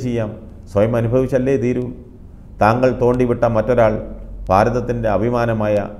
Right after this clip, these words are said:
അജിത് ഡോവലാണല്ലോ. കേരള കേഡറിലുള്ള ഈ ഐ പി എസ് ഉദ്യോഗസ്ഥൻ കേരളത്തിനും അഭിമാനമാണ്, അതിലുപരി ഭാരതത്തിനും. അദ്ദേഹത്തിൻ്റെ നാമം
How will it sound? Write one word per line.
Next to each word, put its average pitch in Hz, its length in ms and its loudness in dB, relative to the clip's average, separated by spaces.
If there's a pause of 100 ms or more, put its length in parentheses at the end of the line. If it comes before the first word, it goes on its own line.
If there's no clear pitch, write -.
അജിത് 107 320 -2
ഡോവലാണല്ലോ. 98 580 2 (840)
കേരള 98 260 2 (120)
കേഡറിലുള്ള 101 480 2 (120)
ഈ - 20 -2 (140)
ഐ - 20 0 (100)
പി 110 100 -2
എസ് 107 140 -6
ഉദ്യോഗസ്ഥൻ 104 460 -2 (520)
കേരളത്തിനും 139 500 6 (360)
അഭിമാനമാണ്, 90 640 -2 (680)
അതിലുപരി 151 480 6
ഭാരതത്തിനും. 120 580 6 (480)
അദ്ദേഹത്തിൻ്റെ 113 440 0 (100)
നാമം 117 280 0